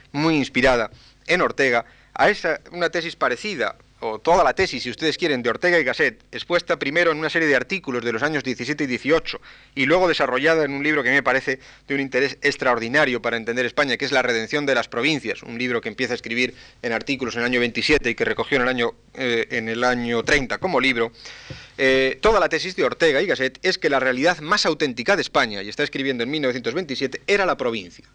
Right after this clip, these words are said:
y no la nación. Él dice, lo recordarán en ese libro, eh, dice que sobre el localismo, dice, "desde las provincias y para las provincias habría que reconstruir la emoción nacional,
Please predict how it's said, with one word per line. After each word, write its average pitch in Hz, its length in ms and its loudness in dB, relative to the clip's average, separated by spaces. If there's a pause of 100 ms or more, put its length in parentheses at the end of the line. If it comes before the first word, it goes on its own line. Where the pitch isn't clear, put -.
(120)
y 127 100 -4
no 143 100 2
la 127 120 2
nación. - 260 -10 (400)
Él 120 240 0
dice, 151 300 0
lo 123 100 4
recordarán 156 640 0
en 110 80 -10
ese 110 200 -6
libro, 160 300 0 (300)
eh, 107 80 -14
dice 117 240 -4
que 120 120 -2
sobre 143 260 2
el 123 60 -2
localismo, 139 480 -2
dice, 117 180 -4
"desde 135 380 2
las 131 160 0
provincias 135 500 0
y 117 60 -2
para 107 180 -2
las 127 160 0
provincias 135 640 -2 (260)
habría 147 380 2
que 151 100 0
reconstruir 127 720 -2
la 113 80 0
emoción 110 320 -6
nacional, 117 480 -4